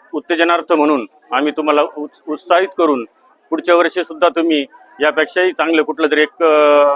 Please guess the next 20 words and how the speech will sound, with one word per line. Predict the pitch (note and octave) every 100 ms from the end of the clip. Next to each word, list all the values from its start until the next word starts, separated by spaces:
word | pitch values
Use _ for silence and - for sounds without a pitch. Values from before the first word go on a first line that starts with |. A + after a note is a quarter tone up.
| C#3+ C#3
निवड | D3 D#3
करून | D#3 D#3+ C3+ - - -
करावे | C#3 D3+ D#3+ E3 D#3+ _ _
अशी | C3 -
मी | C#3+ C#3+
हे | C3 C#3 -
विनंती | D3 D3+ D#3
करतो. | D#3+ D#3+ E3 E3 - _ -
आणि | C#3 C#3+
गुरु | C3 D#3
रविदास | D#3+ D#3+ D#3+ D#3+
महाराज | D3+ D3+
यांच्या | D3+ D3 D3
सहाशे | E3+ D#3 D3+
अठ्ठेचाळीस | D3 D3+ D3 D3+ D3+
जन-, | D3 D3 D3+
जयंतीनिमित्त | D3 D3+ D#3 F3+ F3 D#3+ - A#2+ - - - - -
सर्वांना | D3 E3 E3 D#3+
हार्दिक | C3+ D3 C#3+
शुभेच्छा | D3+ D#3 D#3 F3